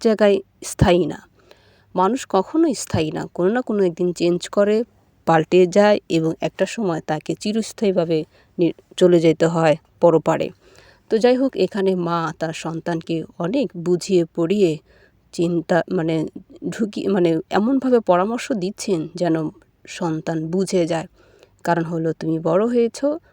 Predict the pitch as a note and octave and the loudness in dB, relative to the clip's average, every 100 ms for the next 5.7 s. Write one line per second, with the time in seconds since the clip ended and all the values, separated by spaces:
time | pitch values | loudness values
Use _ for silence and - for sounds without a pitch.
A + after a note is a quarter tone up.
0 | _ - E3 E3 D#3+ E3 E3 E3+ G#3+ G3+ | _ -8 -4 -4 -4 -4 -4 -4 -2 -2
1 | - F#3 F3 - F3 F3+ E3+ D#3+ E3 D#3+ | -4 -8 -8 -10 -8 -6 -4 -4 -6 -6
2 | E3 D#3+ D#3+ E3 D#3 _ _ - E3+ D#3+ | -6 -6 -4 -6 -6 _ _ -8 -4 -4
3 | D#3 - E3 F#3+ G#3 G3+ A3+ B3+ - _ | -4 -4 -2 -2 -2 0 0 0 -6 _
4 | - F3 E3 E3+ - E3 E3 D#3+ G#3+ G#3+ | -2 0 0 -2 0 0 0 -2 -4 -2
5 | E3 E3 - F3 F3 D#3+ E3 | -4 -8 -6 -4 -4 -4 -6